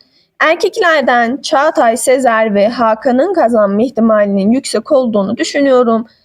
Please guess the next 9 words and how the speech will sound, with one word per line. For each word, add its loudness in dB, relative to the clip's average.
Kadınlarda 2
ise -2
Ayla 2
ve 2
Gizem'in 0
kazanma 0
ihtimali 0
bence 0
yüksek. -2